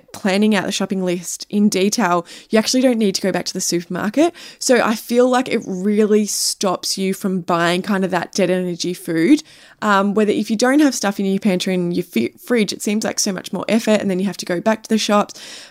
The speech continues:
By the time you're kind of, like, hungry, and when you're hungry, <laughs> you're buying all the things. So I feel like it's just a flow-on effect.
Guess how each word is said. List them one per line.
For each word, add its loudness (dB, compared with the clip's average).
By 2
the 4
time 2
you're 4
kind -2
of, -6
like, -2
hungry, 0
and -2
when -4
you're -8
hungry, -2
<laughs> -8
you're 4
buying 2
all 0
the -2
things. -2
So 0
I 2
feel 4
like 2
it's -8
just -4
a -2
flow-on 2
effect. -6